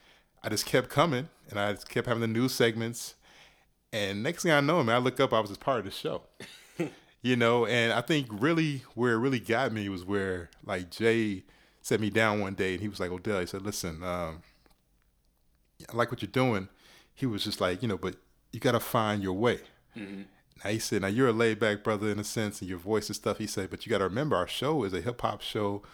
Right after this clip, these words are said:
Speaker 1: on Saturday nights." He's like, "So sometimes you gotta give more energy."
Speaker 2: Mm-hmm.
Speaker 1: And he was just teaching me different things. He was like, "So you tell these stories, you know," he's like, "Don't, don't try to be different than what you are." He's like, "But you're gonna have to, we can't put people to sleep on Saturday night
Speaker 2: Yeah, yeah, yeah, yeah.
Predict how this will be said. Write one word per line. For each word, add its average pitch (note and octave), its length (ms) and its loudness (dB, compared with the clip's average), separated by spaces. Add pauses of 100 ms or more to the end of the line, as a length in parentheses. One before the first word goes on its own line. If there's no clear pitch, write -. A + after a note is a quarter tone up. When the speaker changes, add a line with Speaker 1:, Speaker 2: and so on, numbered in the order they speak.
(220)
Speaker 1:
on - 80 -8
Saturday G#2 380 2
nights." C3 400 -4
He's G#2 180 -12
like, G2 120 -4
"So A2 100 -6
sometimes A2+ 440 -2
you A#2+ 60 -4
gotta G2 120 -2
give F#2+ 200 -4
more F#2 200 -4
energy." D#3+ 380 -2
Speaker 2:
Mm-hmm. G#2 360 -6
Speaker 1:
And - 40 -2
he D#3 100 6
was E3+ 120 4
just B2 160 2
teaching G#3 220 0
me A2+ 80 2
different G2 260 -4
things. E2+ 240 -4
He A2+ 80 -6
was G#2+ 80 -2
like, G2 120 2
"So G#2+ 100 -6
you G#2 100 -4
tell A2+ 140 -2
these G2+ 140 0
stories, A2 480 0
you G2+ 60 -4
know," F2+ 160 0
he's G#2 120 -6
like, G2 100 0
"Don't, E3 200 0
don't F3+ 200 2 (380)
try C3 140 -2
to C3 80 2
be B2 240 -2
different B2+ 380 0
than G#2 100 -2
what G#2 200 -2
you F#2+ 140 -4
are." G2 400 2 (640)
He's A#2+ 220 -4
like, F#2+ 280 0
"But G#2 300 -2
you're B2 100 -4
gonna A#2 240 2
have A#2+ 300 0
to, F#2 260 -6 (720)
we B2 80 -10
can't C#3+ 220 2
put C3 80 -10
people B2+ 180 -2
to - 80 -2
sleep C#3 220 -2
on G2+ 140 -2
Saturday F#2+ 320 0
night G#3+ 200 -4
Speaker 2:
Yeah, G#2 200 -2 (160)
yeah, G2 200 0
yeah, F#2 180 0
yeah. F2+ 160 -4